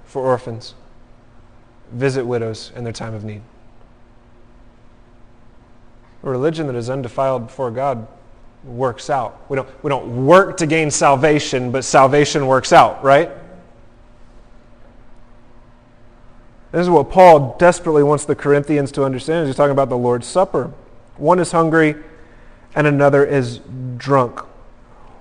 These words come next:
<laughs> I love the next word. What? <laughs> Like, what? Not even, uh,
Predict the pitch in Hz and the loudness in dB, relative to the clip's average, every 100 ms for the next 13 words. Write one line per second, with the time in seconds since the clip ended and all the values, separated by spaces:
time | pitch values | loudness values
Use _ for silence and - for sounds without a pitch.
0 | - - - 480 453 - - 466 403 - | -20 -20 -8 -6 -4 -4 -4 -6 -6 -8
1 | - - - - - - 180 196 165 143 | -10 -20 -20 -20 -10 -2 2 2 2 0
2 | 131 - 123 - - - 120 127 415 453 | -2 -2 -4 -6 -14 -8 -2 6 6 4
3 | - - - 508 494 508 - 784 - - | -4 -14 -12 -10 -10 -14 -16 -20 -20 -20
4 | - - - - - - - - - 175 | -20 -20 -20 -20 -20 -20 -18 -16 -6 2
5 | 269 - - - - - - - - - | 2 2 -8 -20 -20 -20 -20 -20 -20 -20
6 | - - - - - - - - - - | -20 -20 -20 -20 -20 -20 -20 -20 -20 -20
7 | - - - - - - 180 214 190 156 | -20 -20 -20 -20 -20 -4 4 4 4 -2
8 | - - - - 98 | -12 -20 -18 -18 -16